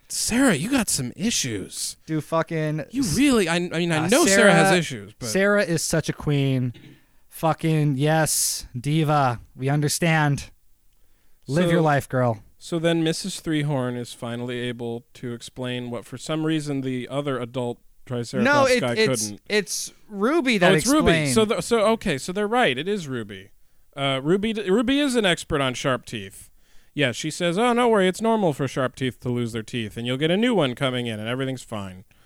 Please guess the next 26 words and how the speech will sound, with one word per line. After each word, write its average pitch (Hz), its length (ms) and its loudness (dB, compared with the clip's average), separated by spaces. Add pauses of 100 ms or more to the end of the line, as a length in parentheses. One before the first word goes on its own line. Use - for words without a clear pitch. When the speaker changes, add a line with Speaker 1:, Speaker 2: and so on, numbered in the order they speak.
(800)
Speaker 1:
And 127 280 -6
that's, 127 320 -6
that's 143 260 -4
it. 202 200 0
That's 135 220 -2
the 156 100 -4
resolution. 156 720 0
We 135 140 0
never 160 340 2
ever 185 280 0
see 160 460 0
Mister 185 380 -2
Three-Horn 139 500 0
again. 113 440 -6 (280)
He 139 140 -4
never 139 260 2
apologizes 156 960 0
for - 180 -4 (200)
literally 143 580 2
lying 135 500 0
to 131 320 -2
his 131 200 -4
kids 127 400 -4
and 123 120 -6
being 127 260 -2
evil. 113 640 -8